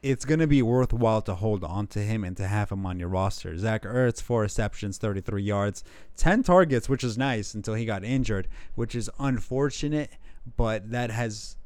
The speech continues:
that is the way the cookie crumbles. And, uh, now he is probably set to go to the I R. Now, on the Ravens side, Lamar Jackson, regard-, uh, other than a huge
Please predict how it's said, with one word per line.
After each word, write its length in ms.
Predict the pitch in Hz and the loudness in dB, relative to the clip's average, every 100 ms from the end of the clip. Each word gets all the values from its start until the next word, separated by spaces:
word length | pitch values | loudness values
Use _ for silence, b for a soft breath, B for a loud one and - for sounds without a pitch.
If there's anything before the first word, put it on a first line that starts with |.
| - - 131 | -12 -10 -2
that 240 | 131 135 | 0 0
is 140 | 127 | 0
the 100 | 120 | 0
way 120 | 120 117 | 0 0
the 80 | |
cookie 260 | - 113 110 | -2 -10 -12
crumbles. 640 | - 107 92 76 85 - - b b b - | -8 -6 -6 -8 -10 -16 -20 b b b -8
And, 320 | 110 104 101 | -4 -4 -2
uh, 200 | 101 95 | -2 -2
now 240 | 104 107 | -4 -4
he 300 | 107 - 120 110 | -6 -4 -4 -4
is 240 | 101 - - - | -6 -12 -16 -12
probably 400 | - 127 131 127 | -6 -2 0 0
set 260 | 113 - 101 | 0 -2 -4
to 80 | 117 | -4
go 120 | 107 | -4
to 100 | 98 | -2
the 160 | - 98 | -2 -2
I 220 | 90 107 | -2 -4
R. 300 | 87 120 110 | -2 0 0
Now, 300 | 101 113 101 - B B | 0 -2 -2 -6 B B
on 120 | 117 | -2
the 80 | 117 | 2
Ravens 380 | 113 131 131 123 | 4 4 4 2
side, 260 | 127 120 123 | 2 2 0
Lamar 260 | 131 175 | 2 2
Jackson, 640 | 170 147 147 139 139 135 139 - - - - - - - - - - - | 4 6 6 2 0 -2 -4 -14 -16 -16 -14 -14 -14 -14 -12 -14 -14 -8
regard-, 440 | 151 156 170 185 151 | -2 2 4 4 4
uh, 140 | 143 | 0
other 220 | - 175 | 2 2
than 200 | 196 180 | 4 4
a 60 | 151 | 2
huge 460 | 113 135 139 - | 2 4 2 0